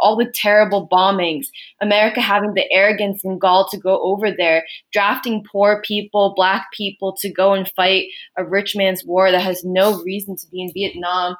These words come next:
burning innocent children. Like, can you, like, it just, how can, like, you know, it just is so visceral to remember how horrible war is there and, like, what happened in Vietnam. And James Baldwin, he says, you know, he is hated in his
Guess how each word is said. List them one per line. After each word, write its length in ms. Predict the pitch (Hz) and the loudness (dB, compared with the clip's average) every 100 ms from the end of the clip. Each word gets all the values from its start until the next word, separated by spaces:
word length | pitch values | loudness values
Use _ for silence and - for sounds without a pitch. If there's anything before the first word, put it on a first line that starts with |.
| _ | _
burning 480 | 202 214 220 214 - | 0 0 0 -4 -6
innocent 560 | 208 214 226 233 202 - | -4 -2 -2 -2 -4 -6
children. 440 | - 202 196 196 | -2 -2 -2 -6
Like, 180 | 175 170 | -6 -6
can 140 | 254 | -2
you, 240 | 320 370 - | -2 -2 -2
like, 200 | 226 - | -2 0
it 80 | 285 | -2
just, 240 | 370 - - _ | -2 -4 -8 _
how 240 | - 269 311 | -2 0 2
can, 200 | 359 330 | 0 0
like, 180 | 277 262 | 0 0
you 60 | 269 | 2
know, 120 | 302 | 2
it 80 | 285 | 2
just 240 | 302 302 - | -2 -4 -2
is 180 | 240 - | 0 2
so 280 | 277 247 | 2 2
visceral 720 | 185 226 - 240 190 180 170 - - | 0 0 0 0 2 2 0 -6 -4
to 280 | 208 196 190 | 2 2 2
remember 720 | 208 190 185 208 202 190 180 - _ | -2 0 -2 0 0 0 -2 -10 _
how 240 | - 262 311 | -2 2 2
horrible 800 | - 208 240 247 196 175 160 170 | 0 2 2 2 2 2 2 0
war 260 | 202 254 | 2 4
is 340 | 233 175 160 - | 2 0 -4 -4
there 180 | 165 160 | 0 0
and, 100 | 175 | 0
like, 160 | 180 | -6
what 120 | 196 202 | -4 0
happened 360 | 202 214 220 | 0 0 -2
in 140 | 196 165 | -4 -6
Vietnam. 540 | 196 - 185 202 180 | -10 -8 -2 0 0
And 120 | 196 | -4
James 240 | 233 240 202 | -2 -2 0
Baldwin, 400 | 208 247 233 208 | 2 2 0 -2
he 120 | 220 | -4
says, 440 | - 214 220 214 - _ | 0 2 2 0 -10 _
you 140 | 226 240 | -2 2
know, 180 | 262 254 | 2 2
he 420 | 247 254 269 - | 0 2 2 4
is 140 | 240 | 2
hated 320 | 240 233 247 | 2 0 2
in 80 | 233 | 2
his 140 | 214 | 0